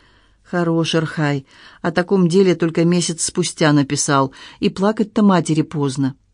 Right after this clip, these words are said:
Старухин рев и впрямь чуть не свел дворника Джана в могилу. Из охапки приданого внуку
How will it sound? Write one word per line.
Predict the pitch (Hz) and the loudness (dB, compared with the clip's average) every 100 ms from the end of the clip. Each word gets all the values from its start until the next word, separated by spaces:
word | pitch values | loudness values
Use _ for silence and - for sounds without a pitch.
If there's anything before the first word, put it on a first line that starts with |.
| _ _ _ _ | _ _ _ _
Старухин | - - 160 143 147 | -8 -2 0 0 0
рев | 143 156 175 160 - - - | 0 0 -2 -4 -18 -20 -8
и | 165 | -6
впрямь | - 214 226 202 151 | -6 -2 0 2 0
чуть | - 151 - | -2 -6 -4
не | 147 | -4
свел | - 151 143 | -4 -2 -2
дворника | 135 143 143 135 139 | -2 -2 0 -2 -4
Джана | 131 151 170 156 | -4 -2 -2 -2
в | 143 | 0
могилу. | 151 147 143 143 139 156 _ _ _ _ _ _ - | 0 0 -2 -4 -4 -8 _ _ _ _ _ _ -10
Из | 147 | -2
охапки | 147 139 143 135 147 | -2 -2 -6 -6 -8
приданого | - 147 139 147 147 160 180 180 - _ _ | -4 -4 -2 0 0 0 -2 -4 -8 _ _
внуку | - 135 156 180 220 - 214 202 | -12 -2 2 4 4 2 0 0